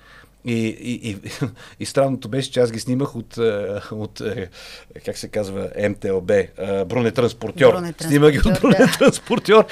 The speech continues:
Speaker 1: <laughs> въоръжение до зъби. Та, прекрасни деца. Още едно так-,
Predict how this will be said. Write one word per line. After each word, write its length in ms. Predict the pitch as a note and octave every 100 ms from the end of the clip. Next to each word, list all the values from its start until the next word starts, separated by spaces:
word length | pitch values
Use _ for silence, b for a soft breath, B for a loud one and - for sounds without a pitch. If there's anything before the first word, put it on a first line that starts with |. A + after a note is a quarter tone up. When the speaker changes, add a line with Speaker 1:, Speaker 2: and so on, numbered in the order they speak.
| B
Speaker 1:
<laughs> 140 | -
въоръжение 840 | F#3 E3+ D#3+ C#3+ D3+ E3+ D#3 D3
до 120 | A#2+ B2
зъби. 380 | C3 F#3 G#3 A3 B B B -
Та, 220 | E3 D3 - - - - -
прекрасни 500 | - E3 F#3+ F3+ A#2+
деца. 360 | F#2 F#2 G#2 G2
Още 300 | - - F#3+
едно 180 | D#3 B2+
так-, 340 | - A#2+ -